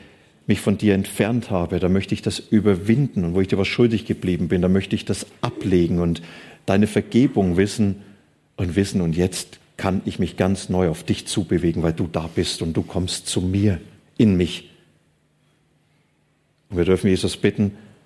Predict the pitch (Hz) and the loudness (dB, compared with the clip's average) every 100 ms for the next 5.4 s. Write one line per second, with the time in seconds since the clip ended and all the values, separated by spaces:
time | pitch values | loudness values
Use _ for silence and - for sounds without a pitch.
0 | _ _ _ 95 95 92 92 104 - 110 | _ _ _ 0 2 2 2 2 2 2
1 | 110 110 101 95 - 104 98 113 95 87 | 4 4 2 2 -2 2 4 4 4 2
2 | 95 107 95 98 - - 98 87 87 - | 2 -2 -2 -4 -4 -6 -2 -2 -4 -12
3 | _ _ _ _ _ _ _ _ 101 92 | _ _ _ _ _ _ _ _ -2 0
4 | 92 101 90 - 107 101 - 104 - 92 | 0 0 0 2 4 4 2 0 0 -4
5 | 85 95 92 95 | 0 2 2 2